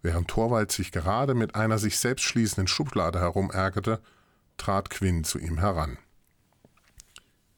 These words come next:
"Hier ist nichts, was uns weiterbringen könnte.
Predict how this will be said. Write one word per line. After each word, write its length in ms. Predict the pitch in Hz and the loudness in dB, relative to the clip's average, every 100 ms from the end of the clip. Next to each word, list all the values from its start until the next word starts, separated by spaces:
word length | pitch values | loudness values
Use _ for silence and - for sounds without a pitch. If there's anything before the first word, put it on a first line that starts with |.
| _ | _
"Hier 180 | 120 127 | 0 0
ist 160 | - | 2
nichts, 360 | 110 87 - - | 0 -2 -4 -2
was 160 | 87 | -2
uns 180 | 95 - | -2 0
weiterbringen 580 | 87 92 87 90 87 85 | 0 0 -2 -2 -2 -2
könnte. 420 | - 85 80 78 | -2 -4 -4 -8